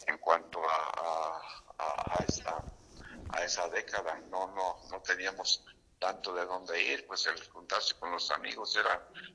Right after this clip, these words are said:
platicar un rato, jugar un poquito en aquellos juegos tradicionales que ya se perdieron, como el, eh,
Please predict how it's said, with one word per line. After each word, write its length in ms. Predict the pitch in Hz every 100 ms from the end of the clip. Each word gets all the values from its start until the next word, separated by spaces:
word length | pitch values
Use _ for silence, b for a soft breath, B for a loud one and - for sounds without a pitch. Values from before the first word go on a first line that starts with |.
| -
platicar 480 | 85 85 87 - 95
un 180 | 95 95
rato, 460 | 104 131 131 120
jugar 300 | 104 95 104
un 100 | 101
poquito 540 | - 92 - 107 101 98
en 120 | 92
aquellos 480 | 95 104 101 95 95 - - _
juegos 380 | 123 113 - -
tradicionales 720 | 85 87 90 - 80 92 104 -
que 140 | 80
ya 120 | 92
se 140 | 95 92
perdieron, 680 | - - 82 107 110 101 - - B B B _
como 260 | 73 78 85
el, 240 | 78 80 - - 71 76 82 - - - - _ B B B -
eh, 460 | - - 82 76